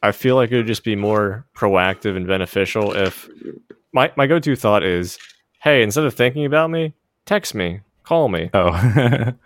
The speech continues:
Speaker 1: Grubhub me something, like,
Speaker 2: Right. <laughs>
Speaker 1: have some type of physical interaction where I can be like, 'Oh, cool.'" So-and-so d-,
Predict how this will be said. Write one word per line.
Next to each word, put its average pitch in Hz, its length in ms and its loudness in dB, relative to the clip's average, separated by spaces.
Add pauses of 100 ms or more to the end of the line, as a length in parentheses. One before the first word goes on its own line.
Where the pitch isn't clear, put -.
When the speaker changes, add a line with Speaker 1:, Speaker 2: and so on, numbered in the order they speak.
Speaker 1:
Grubhub 131 440 2
me 95 140 0
something, 90 380 -4
like, 92 280 -4 (340)
Speaker 2:
Right. 85 420 0 (120)
<laughs> 110 160 0
Speaker 1:
have 147 320 0
some 156 120 -6
type 147 260 0
of 135 100 0
physical 131 680 0
interaction 101 800 0
where 101 80 0
I 101 60 0
can 120 100 -10
be 113 80 0
like, 110 180 0 (300)
'Oh, 151 220 0
cool.'" 117 440 -2 (320)
So-and-so 131 800 0 (480)
d-, - 280 -16